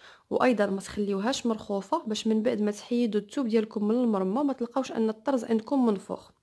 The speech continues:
بعض الأخوات كيقولوا لي: "راه ضروري ملي نكونوا كنخدموا الطرز الرباطي إلا بغيناه يجينا صامت ومشدود مزيان، يعني ما عندناش هاد الارتخاء في الخدمة،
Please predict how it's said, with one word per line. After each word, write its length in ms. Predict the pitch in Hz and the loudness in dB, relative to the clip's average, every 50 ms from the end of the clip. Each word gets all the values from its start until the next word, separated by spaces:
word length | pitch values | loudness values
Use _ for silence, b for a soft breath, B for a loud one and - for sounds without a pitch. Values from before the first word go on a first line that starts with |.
| _ _ B B B B B B B B B B | _ _ B B B B B B B B B B
بعض 180 | - 214 277 269 | 2 4 4 4
الأخوات 460 | - - 233 - 214 208 220 269 269 | 4 2 -2 0 2 2 2 2 0
كيقولوا 340 | - - 226 233 233 220 220 | 0 -4 -2 0 0 0 2
لي: 140 | 214 220 214 | 2 2 2
"راه 140 | 208 208 208 | 0 0 0
ضروري 480 | 180 196 190 190 202 233 262 262 254 | 0 0 0 0 2 2 4 4 4
ملي 180 | 233 226 226 226 | 4 4 2 0
نكونوا 240 | 220 - 214 208 208 | 0 -2 -4 -2 -2
كنخدموا 400 | - 202 190 - 240 254 254 240 | -4 -4 -4 -2 0 2 2 2
الطرز 280 | 240 - 196 190 185 | 2 0 -2 0 0
الرباطي 440 | 185 185 180 170 170 - - 269 311 | -2 -2 -2 -4 -4 -2 -4 -4 -4
إلا 220 | - 214 208 220 | -2 -2 0 0
بغيناه 420 | 220 196 214 214 226 226 247 285 277 | 0 0 0 0 2 2 2 2 2
يجينا 540 | 233 208 208 208 196 214 220 208 196 175 - B B B B B B B B | 2 2 0 0 2 2 2 2 2 0 -4 B B B B B B B B
صامت 600 | - - - 254 262 247 233 220 220 - - - - - | -8 0 4 4 6 6 4 2 0 -6 -16 -16 -10 -4
ومشدود 480 | - 190 185 - - 185 202 240 214 208 | -2 -2 -2 -2 -4 0 0 0 2 2
مزيان، 380 | 190 180 175 170 185 220 269 285 | -2 -2 -2 -2 0 0 0 0
يعني 200 | - 202 202 196 | 0 0 0 0
ما 100 | 190 208 | 0 -2
عندناش 460 | 208 196 190 208 233 247 - - 214 | -2 -2 -2 0 0 -2 -2 -2 -2
هاد 200 | 208 196 180 180 - | -4 -4 -4 -4 -2
الارتخاء 840 | 185 185 185 180 180 180 190 185 185 - - 202 - - 254 - | -2 -2 -2 -2 -2 -2 -4 -4 -4 -4 -6 -4 0 0 0 0
في 100 | - - | 0 -4
الخدمة، 460 | 202 185 - - 190 202 220 277 339 | -10 -10 -10 -8 -4 0 0 0 0